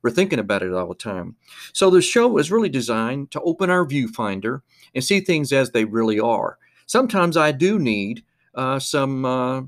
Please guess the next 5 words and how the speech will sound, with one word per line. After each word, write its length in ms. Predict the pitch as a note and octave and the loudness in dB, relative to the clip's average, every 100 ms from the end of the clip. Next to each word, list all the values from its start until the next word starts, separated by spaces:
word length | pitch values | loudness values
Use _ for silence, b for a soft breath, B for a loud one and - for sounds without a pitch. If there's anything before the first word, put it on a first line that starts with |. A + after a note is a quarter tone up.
| A2+ A2+ | -10 -4
direction, 640 | D#3+ G3+ G3+ - F#2 F#2+ - | 0 0 0 -8 -10 -14 -10
uh, 320 | G2+ F#2+ - | -8 -8 -8
some, 480 | - D#3 C3+ B2 A#2+ - | -8 -6 -4 -6 -10 -12
uh, 260 | A#2+ A2+ - | -10 -10 -6
instructions. 800 | D3+ - G#3+ G3 - - A#2+ | -6 0 2 0 -2 -12 -14